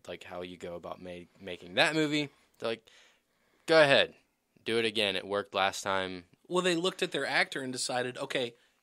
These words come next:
Speaker 2: you have some input on this. You've played this character for, what, twenty years or almost." Okay, so
Speaker 1: Nah.
Speaker 2: what would, what would Logan do?
Speaker 1: I
Speaker 2: And
Speaker 1: fucking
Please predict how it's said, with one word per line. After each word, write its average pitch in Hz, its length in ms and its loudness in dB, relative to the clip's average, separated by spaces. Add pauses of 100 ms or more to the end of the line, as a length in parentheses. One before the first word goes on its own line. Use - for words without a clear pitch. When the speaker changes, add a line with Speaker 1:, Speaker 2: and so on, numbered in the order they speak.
Speaker 2:
you 147 200 -4
have 156 240 2
some 135 180 -4
input 123 280 -6
on 110 120 -10
this. 110 220 -10
You've 135 180 -6
played 170 240 0
this 143 160 -6
character 127 340 0
for, 113 200 -8 (120)
what, 120 300 -12
twenty 135 300 -4
years 113 400 -2
or 110 40 -16
almost." 117 420 -14 (680)
Okay, - 240 -4
so - 260 0
Speaker 1:
Nah. 87 60 -4
Speaker 2:
what 170 200 4
would, 160 220 -2
what 196 200 2
would 180 140 0
Logan 127 380 0
do? 107 100 -14 (320)
Speaker 1:
I 92 60 -14 (260)
Speaker 2:
And 135 180 2
Speaker 1:
fucking 95 100 -10